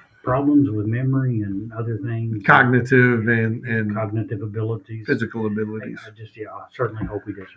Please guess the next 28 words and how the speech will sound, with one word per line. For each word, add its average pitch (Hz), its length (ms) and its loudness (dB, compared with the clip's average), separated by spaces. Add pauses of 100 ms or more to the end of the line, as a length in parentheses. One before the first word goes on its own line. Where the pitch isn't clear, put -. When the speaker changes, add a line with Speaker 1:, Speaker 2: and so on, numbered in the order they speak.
(120)
Speaker 1:
run. - 340 -20
Speaker 2:
So 214 240 8
Speaker 1:
But 180 120 12
anyway, 143 240 12
I 160 100 4
thought 208 140 -4
he 208 100 0
did 214 140 2
a - 40 -6
pretty 190 200 0
good 190 160 2
job 160 280 0
overall, 165 340 -4
better 127 240 0
than 170 100 -2
I 185 120 0
expected, 139 500 -6
and 123 220 -2
from 123 160 -4
what 147 140 0
I've 117 140 -4
read 127 340 -2
today, 151 380 -2 (480)
better 135 280 0
than 143 200 4
pretty 156 180 2
much 156 180 2
what 131 140 -6